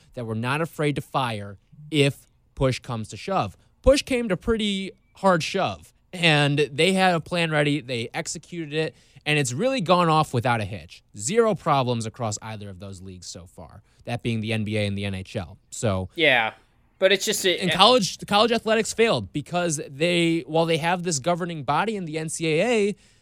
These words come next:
Speaker 1: they don't really do anything. That, I think that's what we've kinda learned from, about the N C A A during this entire process. They don't
Speaker 2: Yeah.
Speaker 1: really do much.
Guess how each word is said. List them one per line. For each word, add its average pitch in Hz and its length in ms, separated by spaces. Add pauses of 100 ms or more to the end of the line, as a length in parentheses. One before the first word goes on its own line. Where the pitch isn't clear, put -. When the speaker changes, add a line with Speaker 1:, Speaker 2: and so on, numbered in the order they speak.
(280)
Speaker 1:
they 214 80
don't 262 140
really 269 320 (120)
do 285 260
anything. 151 560
That, 180 160
I - 60
think 339 200
that's 311 180
what 277 100
we've 262 140
kinda 233 280
learned 214 360
from, 196 220
about 185 280
the 190 120
N 202 100
C 190 180
A 190 220
A 196 40
during 165 200
this 151 120
entire 165 300
process. 147 420
They - 160
don't 320 120
Speaker 2:
Yeah. - 80
Speaker 1:
really 311 180
do 240 260
much. - 440